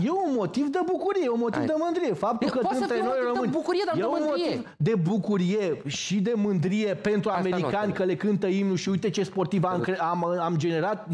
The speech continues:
Speaker 1: E un motiv pentru toată lumea asta, numai la noi, când
Speaker 2: Da.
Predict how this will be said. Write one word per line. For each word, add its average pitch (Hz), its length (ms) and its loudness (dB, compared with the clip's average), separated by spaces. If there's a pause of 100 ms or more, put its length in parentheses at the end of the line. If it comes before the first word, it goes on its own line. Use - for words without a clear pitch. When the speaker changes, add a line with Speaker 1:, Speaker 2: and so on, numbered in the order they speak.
Speaker 1:
E 294 40 2
un 359 160 0
motiv 320 220 -2
pentru 311 180 0
toată 339 260 -2 (100)
lumea 320 240 0
asta, - 140 0
numai 302 260 0 (120)
la 254 120 0
noi, 262 180 0 (240)
când 240 160 2
Speaker 2:
Da. 247 40 2